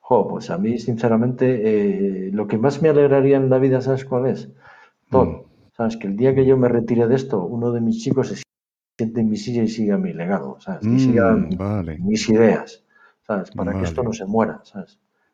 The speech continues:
Speaker 1: ¿Eh?
Speaker 2: Ujú,
Speaker 1: Para que no
Speaker 2: ujú.
Speaker 1: caiga en el olvido, ¿eh? ¿Sabes? Y que la
Speaker 2: Sí.
Speaker 1: figura del escolta de-, sea im-, imp-, importante y sea respetada. Sobre
Speaker 2: Sí,
Speaker 1: todo que haya
Speaker 2: sí.
Speaker 1: un respeto.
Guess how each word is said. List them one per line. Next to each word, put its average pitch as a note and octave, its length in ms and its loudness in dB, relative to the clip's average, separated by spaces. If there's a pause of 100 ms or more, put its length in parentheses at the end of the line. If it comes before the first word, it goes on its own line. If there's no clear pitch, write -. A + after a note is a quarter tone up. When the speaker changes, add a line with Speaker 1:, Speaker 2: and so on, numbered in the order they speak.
(180)
Speaker 1:
¿Eh? A2 160 -4 (160)
Speaker 2:
Ujú, - 220 -12
Speaker 1:
Para G2 180 -6
que A2 100 0
no A#2+ 80 4
Speaker 2:
ujú. A#2+ 80 0
Speaker 1:
caiga A#2 220 6
en G#2 80 2
el G2 120 0
olvido, G2 440 2 (420)
¿eh? A2+ 280 -6 (400)
¿Sabes? - 300 -10 (400)
Y G#2 100 -6
que F#2 100 -4
la G2 80 0
Speaker 2:
Sí. - 120 -4
Speaker 1:
figura A2+ 200 4
del A#2+ 100 4
escolta A2+ 360 0
de-, A#2 300 -2
sea B2 220 2
im-, A2+ 680 -8
imp-, A#2 340 -10
importante A#2+ 480 -2
y C#3 40 -2
sea C#3+ 140 0
respetada. - 640 0 (520)
Sobre G2 260 -2
Speaker 2:
Sí, G2 40 -4
Speaker 1:
todo C3 200 4
que C3 140 2
haya B2 100 6
Speaker 2:
sí. B2 40 4
Speaker 1:
un A2+ 100 0
respeto. G2+ 520 -4